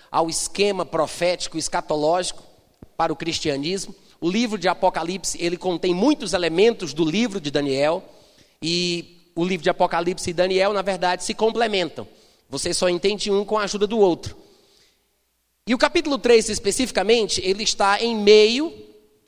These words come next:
a uma situação profética. Eu sei que o capítulo três, e provavelmente, eu queria que vocês abrissem no capítulo três e olhassem aqui pra mim, tá? Daqui a pouco a gente faz a leitura.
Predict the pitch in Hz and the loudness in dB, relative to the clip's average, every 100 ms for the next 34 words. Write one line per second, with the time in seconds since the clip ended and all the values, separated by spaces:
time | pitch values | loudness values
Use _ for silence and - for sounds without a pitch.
0 | - 175 196 202 196 185 180 170 196 202 | 0 0 0 -2 -2 0 0 0 -2 0
1 | 185 196 - 202 - 226 233 196 202 190 | 0 0 0 -2 2 4 4 2 -2 -2
2 | - 202 185 165 175 151 165 220 202 190 | -2 -6 -8 -2 -2 -2 2 2 2 0
3 | 175 165 120 - - _ _ _ _ _ | 0 -2 -4 -10 -16 _ _ _ _ _
4 | - 160 202 214 - 196 202 180 196 190 | -8 -6 -4 -4 -2 0 0 0 -2 -2
5 | 180 190 220 233 214 214 220 233 214 214 | -2 -2 -2 -4 2 2 4 2 4 2
6 | 208 220 214 226 247 202 139 175 208 214 | 2 -2 -2 0 0 0 0 2 2 2
7 | 160 220 202 220 208 214 - 208 208 226 | 0 0 2 2 2 -4 -2 -2 0 -2
8 | - 135 117 | -2 -4 -6